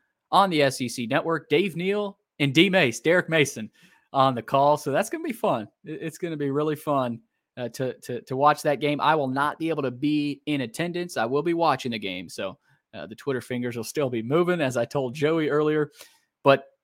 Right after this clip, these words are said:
big thanks to Joey Dwyer, Norman Jordan, and Gerard Hamilton for joining this week's pregame show. This podcast has always been free, and we plan for it to always be free for the fans. So here's how you can help keep it that way. Number one,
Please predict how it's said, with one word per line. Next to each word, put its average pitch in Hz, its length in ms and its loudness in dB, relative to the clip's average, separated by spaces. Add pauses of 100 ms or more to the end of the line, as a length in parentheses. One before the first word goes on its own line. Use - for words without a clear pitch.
(100)
big 165 200 4
thanks 151 400 2
to 131 160 -2
Joey 131 300 2
Dwyer, 131 540 2
Norman 135 340 0
Jordan, 120 380 -2
and 123 180 -4
Gerard 113 260 2
Hamilton 123 500 -4 (340)
for 135 100 -2
joining 131 440 0 (100)
this 127 280 -4
week's 123 240 -4
pregame 147 400 0
show. 147 420 2 (380)
This 185 240 6
podcast 156 580 2
has 120 100 0
always 147 260 6
been 135 160 0
free, 104 460 -6
and 127 80 -4
we 165 100 -2
plan 170 340 -6
for 139 180 -6
it 135 120 -8
to - 60 -10
always 117 340 -2
be 92 140 -8
free 80 380 -10 (480)
for - 160 -2
the 127 80 0
fans. 87 480 -6 (280)
So 127 200 -2
here's 151 260 0
how 156 80 0
you 151 200 -2
can 139 140 -4
help 135 280 -2
keep 147 220 -6
it 123 100 -8
that - 200 -2
way. 69 400 -8
Number 151 240 4
one, 151 360 2